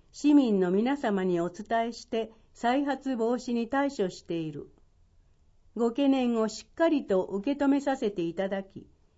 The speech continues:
継続は力なりと思っていただけるよう、市政運営に当たっていく所存である。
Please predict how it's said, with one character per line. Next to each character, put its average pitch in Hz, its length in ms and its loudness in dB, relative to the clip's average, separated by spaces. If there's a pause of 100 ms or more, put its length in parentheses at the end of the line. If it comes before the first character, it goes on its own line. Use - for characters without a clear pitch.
(360)
継 277 220 2
続 294 260 -2
は 285 160 2
力 285 460 -2
な 190 160 -2
り - 160 -10 (400)
と 247 120 0
思 269 220 4
っ - 20 0
て 254 220 -2
い 196 120 4
た 247 160 -2
だ 254 120 0
け 254 160 -6
る 254 160 -6
よ 226 340 -4
う、 - 60 -20 (240)
市 - 140 -8
政 302 440 0
運 302 220 6
営 202 220 4
に 180 180 0
当 190 140 -4
た 240 100 -2
っ 254 160 -8
て 247 160 -6
い 226 80 -6
く 247 160 -8
所 269 200 -2
存 196 260 -2
で 147 120 -8
あ 160 120 -8
る。 - 160 -16